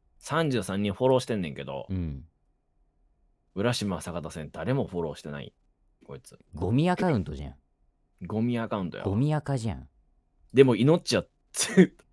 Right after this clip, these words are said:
Speaker 1: ォローしてる。
Speaker 2: なんで命してんだよ。<laughs> こいつあれだろ、あの、フォローバーしてくれる人だけするみたいなやつだ。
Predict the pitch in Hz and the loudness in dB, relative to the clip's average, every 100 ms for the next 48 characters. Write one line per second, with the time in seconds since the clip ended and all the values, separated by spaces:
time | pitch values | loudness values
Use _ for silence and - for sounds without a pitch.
0 | - 127 - 110 82 - - 131 - - | -18 -18 -2 0 0 -2 0 0 2 2
1 | 85 - - - - - - - - 359 | 4 0 0 0 0 -2 -8 -8 10 10
2 | - - - - - 302 - - - 415 | 12 10 12 8 10 6 8 4 4 -6
3 | - - - _ 175 247 214 233 254 269 | -6 -18 -20 _ 6 8 12 12 12 12
4 | 247 175 131 123 120 120 120 120 165 214 | 12 12 12 8 6 6 6 6 6 8
5 | 233 214 214 202 - 202 196 196 185 190 | 10 10 10 10 8 6 8 8 10 8
6 | 160 - 185 160 117 110 95 - 104 104 | 6 2 4 6 4 4 -2 0 2 2
7 | 90 82 82 - 110 | 2 -2 -4 -8 -18